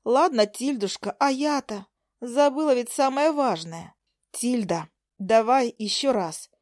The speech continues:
И не забудь произнести свое имя. И мое». Королевишна глазами захлопала и прищурилась. Вспомнила тоже. И быстренько так,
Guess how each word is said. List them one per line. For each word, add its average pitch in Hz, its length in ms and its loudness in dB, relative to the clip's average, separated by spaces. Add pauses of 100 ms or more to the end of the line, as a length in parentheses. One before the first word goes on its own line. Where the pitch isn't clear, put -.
(160)
И 247 80 -10
не 262 140 -4
забудь 254 360 2
произнести 233 640 -2
свое 220 320 0
имя. 196 540 -4 (220)
И 277 180 -4
мое». 180 640 0 (240)
Королевишна 196 640 0
глазами 190 400 0
захлопала 185 580 0
и 180 40 0
прищурилась. 180 800 -2 (240)
Вспомнила 196 760 0
тоже. 196 580 0 (320)
И 277 120 -2
быстренько 240 560 -2
так, 180 340 -10